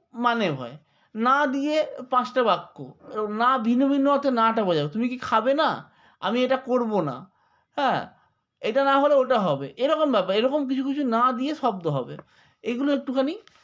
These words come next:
আমি একবার ডিসকাস করে দেবো, ব্যাস। আর ব্যাকরণ নেই, ব্যাকরণ মোটামুটি তোমার ডিসকাস করে দেওয়া হলো, এর মধ্যে পরীক্ষাতে আসবে।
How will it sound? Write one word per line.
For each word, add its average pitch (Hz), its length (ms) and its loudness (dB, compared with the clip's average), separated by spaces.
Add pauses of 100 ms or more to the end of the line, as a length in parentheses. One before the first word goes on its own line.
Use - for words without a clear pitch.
(120)
আমি 233 260 0
একবার 226 520 -2
ডিসকাস 226 360 -2
করে 240 220 2
দেবো, 277 280 -4 (160)
ব্যাস। 160 340 -2 (240)
আর 214 180 2 (560)
ব্যাকরণ 240 500 0
নেই, 240 220 2 (200)
ব্যাকরণ 196 340 -4
মোটামুটি 220 340 -2
তোমার 233 180 -2
ডিসকাস 185 300 -4
করে 233 180 0
দেওয়া 233 160 0
হলো, 277 140 -2
এর 202 180 -2
মধ্যে 202 260 -4
পরীক্ষাতে 202 400 -6
আসবে। 165 400 -4